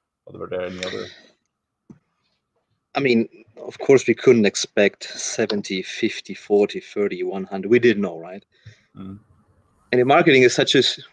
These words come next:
Speaker 2: it's a very funny industry, actually, because if you are one percent better than your competitor, you're actually the best on the market.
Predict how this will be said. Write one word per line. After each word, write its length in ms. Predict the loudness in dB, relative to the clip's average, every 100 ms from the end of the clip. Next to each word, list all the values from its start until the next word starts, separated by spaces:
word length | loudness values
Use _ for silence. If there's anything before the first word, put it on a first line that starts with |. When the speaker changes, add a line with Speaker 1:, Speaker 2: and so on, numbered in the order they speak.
| _
Speaker 2:
it's 140 | -4 -2
a 80 | -2
very 440 | 0 2 4 4
funny 300 | 4 4 4
industry, 320 | 4 4 2
actually, 180 | 2 0
because 380 | 0 0 -2 -10 -12
if 140 | -2 4
you 80 |
are 60 | 6
one 220 | 6 4
percent 400 | 2 0 0 2
better 180 | 2 4
than 180 | 4 2
your 120 | 0
competitor, 500 | -2 -2 0 2 2
you're 180 | 2 2
actually 220 | 0 -2
the 100 | -4
best 300 | -4 -4 -4
on 60 | -6
the 80 |
market. 360 | -6 -8 -8